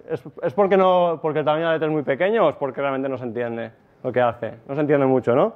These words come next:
Vale, pues la idea es que he puesto una serie de reglas para tratar de que esto que no se entienda nada, que alguien lo pueda llegar a escribir, espero que no, porque es muy, muy feo,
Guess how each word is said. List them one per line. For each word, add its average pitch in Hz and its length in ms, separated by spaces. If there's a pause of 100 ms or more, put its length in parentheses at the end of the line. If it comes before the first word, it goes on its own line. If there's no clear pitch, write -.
(1000)
Vale, 139 260
pues 123 140
la 131 100
idea 139 120
es 156 80
que 170 60
he 147 40
puesto 160 220
una 160 60
serie 151 200
de 151 80
reglas 170 200
para 139 180
tratar 127 260
de 135 100
que 131 80
esto 139 140
que 135 60
no 127 60
se 143 80
entienda 139 280
nada, 135 280
que 110 80
alguien 135 160
lo 127 100
pueda 131 180
llegar 127 180
a - 20
escribir, 139 500
espero 120 260
que 120 80
no, 156 220 (340)
porque 120 160
es 120 60
muy, 127 260
muy 123 160
feo, 165 320